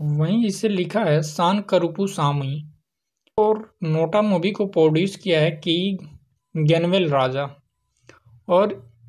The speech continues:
इसके स्टार कास्ट में आपको देखने को मिलेंगे विजय देवरकोंडा और महरीन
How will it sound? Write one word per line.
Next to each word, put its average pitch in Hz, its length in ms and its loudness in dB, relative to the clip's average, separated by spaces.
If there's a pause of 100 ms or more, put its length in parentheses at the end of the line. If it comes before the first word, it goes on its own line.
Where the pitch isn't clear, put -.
इसके 208 840 2
स्टार 190 320 0
कास्ट 190 360 -2
में 214 100 0
आपको 160 280 -2
देखने 170 380 -2
को 202 100 -4
मिलेंगे 180 380 -2
विजय 151 280 0
देवरकोंडा 156 640 -2
और 151 560 -2 (680)
महरीन 170 580 2